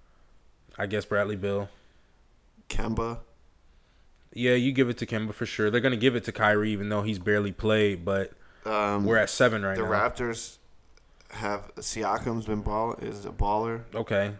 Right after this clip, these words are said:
Speaker 1: you give him that. I'm just saying he's balling for the East, but
Speaker 2: The
Speaker 1: I'm just
Speaker 2: Nets,
Speaker 1: saying
Speaker 2: I mean, you got Kyrie, even though I don't know what the fuck's going on with, with Kyrie.
Speaker 1: No, they're gonna put him in, but he shouldn't be allowed because he's played so few games. But all I'm saying is if you look at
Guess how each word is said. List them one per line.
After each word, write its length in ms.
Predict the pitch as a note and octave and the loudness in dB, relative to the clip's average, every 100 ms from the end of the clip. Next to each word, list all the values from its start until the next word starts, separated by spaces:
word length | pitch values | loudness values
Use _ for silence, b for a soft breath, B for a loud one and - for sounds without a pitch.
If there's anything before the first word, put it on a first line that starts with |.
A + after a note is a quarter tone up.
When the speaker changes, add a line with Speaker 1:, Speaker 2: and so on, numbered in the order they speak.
| - | -12
Speaker 1:
you 160 | G2+ G#2+ | -4 -4
give 280 | G2+ A2 G2 | 0 0 0
him 260 | G#2+ G2+ | -4 -4
that. 260 | F#2 F#2 F#2+ B B | 0 -2 -2 B B
I'm 140 | D3+ | 2
just 160 | C#3 - | 2 2
saying 160 | D#3 | 2
he's 140 | C3+ C3+ | 2 6
balling 460 | B2+ E3 D3+ A#2+ G#2+ | 10 10 10 4 4
for 120 | C#3+ | 4
the 120 | A2 | 4
East, 260 | C3 D#3+ - | 2 2 4
but 60 | |
Speaker 2:
The 60 | C3+ | 2
Speaker 1:
I'm 60 | A2+ | 6
just 100 | A2 | 6
Speaker 2:
Nets, 200 | D3+ G#2+ | 6 2
Speaker 1:
saying 100 | G#2+ | 0
Speaker 2:
I 40 | A#2 | -2
mean, 100 | A#2 | -2
you 80 | |
got 220 | A#2 A#2 - | 0 -2 0
Kyrie, 480 | A#2 A2+ A#2 B2 | 0 2 0 -2
even 160 | B2+ A#2 | -4 -4
though 100 | A2+ | -2
I 60 | A2 | 0
don't 140 | A2 | 0
know 100 | G#2+ | -2
what 140 | G#2+ | -4
the 60 | - | -6
fuck's 260 | G#2+ G#2 - | -10 -12 -8
going 200 | G#2+ G2 | -6 -4
on 160 | F#2+ | -4
with, 140 | F#2 G#2 - _ | -6 -10 -14 _
with 220 | F#2+ F2 | -14 -12
Kyrie. 560 | - G2 G2 G2 F#2+ G#2 | -10 -8 -6 -8 -8 0
Speaker 1:
No, 160 | C3+ B2 | 4 6
they're 120 | C3+ | 6
gonna 180 | D#3 B2+ | 4 2
put 220 | D#3+ B2 | 4 4
him 180 | A#2 A#2+ | 2 0
in, 160 | A#2+ | 2
but 100 | G#2 | 0
he 80 | G2+ | 0
shouldn't 320 | A2 C#3 G2+ | 0 2 0
be 60 | G2+ | 0
allowed 300 | G2 A2+ G#2+ | 4 6 4
because 280 | F2+ G2 G2 | 2 -4 -4
he's 140 | G2 | -4
played 260 | - G#2+ G2+ | -2 -2 0
so 180 | - G2 | -2 -2
few 220 | - F#2+ | -4 -4
games. 360 | G#2 G#2+ G2+ | -2 -2 -2
But 120 | F2+ A2 | 0 8
all 220 | C3 C3+ | 10 8
I'm 100 | C3+ | 4
saying 280 | - A#2 A2+ | 2 0 0
is 120 | G#2 | 0
if 160 | G2+ | -2
you 160 | B2 D3+ | 0 2
look 320 | C3 C3 - | 6 6 6
at 360 | G#2+ G#2+ - | 2 2 0